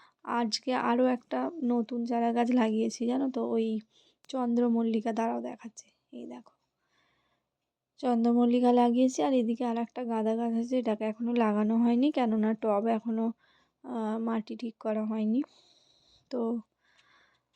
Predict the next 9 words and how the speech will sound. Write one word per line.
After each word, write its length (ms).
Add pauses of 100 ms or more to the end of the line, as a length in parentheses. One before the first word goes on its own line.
(260)
আজকে 300
এই 120
পর্যন্তই, 680
ভিডিওটা 640 (180)
শেষ 280
করছি 340
আমার 200
মিনি 320
ভ্লগ। 420